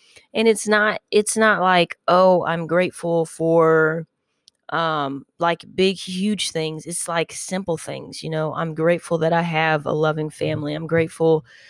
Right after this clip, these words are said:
that, you know, I have a job to go to. And sometimes we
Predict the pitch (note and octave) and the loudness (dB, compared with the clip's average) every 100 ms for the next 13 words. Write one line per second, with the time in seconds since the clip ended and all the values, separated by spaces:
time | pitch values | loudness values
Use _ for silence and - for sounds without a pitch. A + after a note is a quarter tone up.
0 | - _ - D#3+ D#3 D3+ - - - D#3 | -20 _ -2 2 4 2 -2 -14 -6 -2
1 | D3+ D3 D3+ D3+ D#3 D3 D#3 D#3 D3 D3+ | -2 -2 -6 -4 -6 -4 -4 -2 -2 -4
2 | _ - G#2+ B2+ - - C#3+ D3+ _ - | _ -8 -4 -4 -4 -8 -10 -10 _ -20
3 | - _ F#3+ F#3+ B3 B3 B3 A3+ G#3+ F3+ | -20 _ -4 0 -2 -2 0 0 0 -2
4 | F#3 F3+ | -2 -2